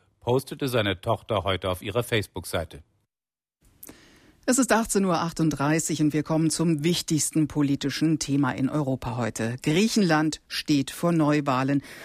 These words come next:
Speaker 2: und die Euro-Länder fürchten nun einen Kurswechsel in Athen und damit um die eigene wirtschaftliche Zukunft.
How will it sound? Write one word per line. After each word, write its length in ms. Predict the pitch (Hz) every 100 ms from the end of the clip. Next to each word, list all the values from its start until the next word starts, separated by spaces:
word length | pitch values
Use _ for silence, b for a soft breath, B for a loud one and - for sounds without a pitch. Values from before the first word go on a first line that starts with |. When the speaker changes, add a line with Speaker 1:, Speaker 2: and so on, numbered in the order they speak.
| B -
Speaker 2:
und 160 | 254
die 80 | 269
Euro-Länder 720 | - 226 254 226 196 202 175
fürchten 480 | 165 - 196 180 -
nun 160 | 175 185
einen 240 | 190 196
Kurswechsel 760 | - 240 226 - 147 139 - -
in 220 | 131 -
Athen 480 | 143 - 190 202 180 B B B B
und 160 | 160 160
damit 360 | 151 143 - -
um 160 | 185
die 160 | 190 202 180
eigene 520 | 170 147 143 123 131
wirtschaftliche 600 | 190 156 - 127 127 -
Zukunft. 600 | - - - - - -